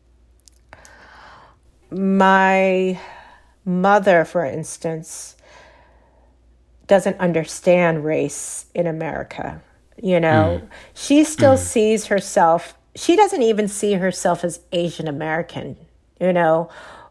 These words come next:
Speaker 1: or even Asian. She considers
Speaker 2: Wow.
Speaker 1: herself Korean. She's
Speaker 2: Yeah.
Speaker 1: Korean. You know, her nationality is Korean. And everyone else is an American. And for
Speaker 2: <laughs>
Speaker 1: her, when she means by American, also, but actually, interestingly, when she says,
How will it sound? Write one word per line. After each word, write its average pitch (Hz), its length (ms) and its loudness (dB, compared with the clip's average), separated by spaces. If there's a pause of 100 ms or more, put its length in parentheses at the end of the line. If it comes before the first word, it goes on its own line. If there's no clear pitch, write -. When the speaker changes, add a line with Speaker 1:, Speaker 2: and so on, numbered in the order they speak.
(120)
Speaker 1:
or 196 120 2
even 220 380 0
Asian. 165 640 -2
She - 240 -20
considers 226 500 0
Speaker 2:
Wow. 139 140 4
Speaker 1:
herself 160 560 -4 (300)
Korean. 220 580 2 (500)
She's 175 180 -2
Speaker 2:
Yeah. 165 160 6
Speaker 1:
Korean. 226 400 2 (240)
You 196 100 2
know, 196 200 6
her 220 140 0
nationality 226 640 2
is 160 100 -8
Korean. 147 500 -10 (420)
And 196 160 0
everyone 247 480 2
else - 480 -4 (260)
is 185 140 -2
an 202 100 0
American. 233 600 0 (300)
And 185 180 -2
for 196 140 4
Speaker 2:
<laughs> 180 120 0
Speaker 1:
her, 233 380 4 (220)
when 208 140 0
she 214 160 0
means 220 280 4
by 180 200 4
American, 190 600 0
also, 254 280 2
but 220 220 2
actually, 202 420 0
interestingly, 185 640 -4
when 180 160 -4
she 208 160 -8
says, 180 360 0